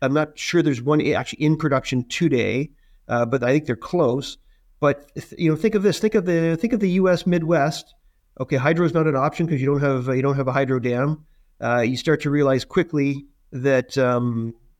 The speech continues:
uh, wind and solar, although they don't, will play at the margin, it won't satisfy your needs. I mean, if you're, if you're talking about a community of a thousand people somewhere, maybe it can sort of, uh, make it work.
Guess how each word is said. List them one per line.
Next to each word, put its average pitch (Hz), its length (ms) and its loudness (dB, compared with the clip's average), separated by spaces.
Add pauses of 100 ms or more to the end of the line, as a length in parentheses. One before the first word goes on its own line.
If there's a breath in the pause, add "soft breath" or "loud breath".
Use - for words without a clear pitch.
(180)
uh, 117 440 0
wind 139 220 0
and 131 120 0
solar, 135 580 0 (340)
although 127 720 0 (140)
they 139 280 0
don't, 135 160 0
will 131 160 -4
play 156 260 0
at 123 100 -2
the 135 60 0
margin, 131 360 0
it 123 80 0
won't 135 160 -2
satisfy 139 440 -2
your 127 140 0
needs. 143 440 -2 (380)
I - 40 -4
mean, 131 100 2
if 117 60 -6
you're, 139 120 -2
if 139 100 -4
you're 151 80 -2
talking 175 180 4
about 147 120 2
a 117 40 -2
community 160 320 2
of 120 80 0
a - 20 -12
thousand 127 360 0
people 151 260 0
somewhere, 127 340 0
maybe 131 300 0
it 120 120 -8
can 127 140 -2
sort 127 220 -2
of, 113 180 -6 (220)
uh, 101 200 -2
make 127 160 -4
it 113 80 -14
work. 131 360 0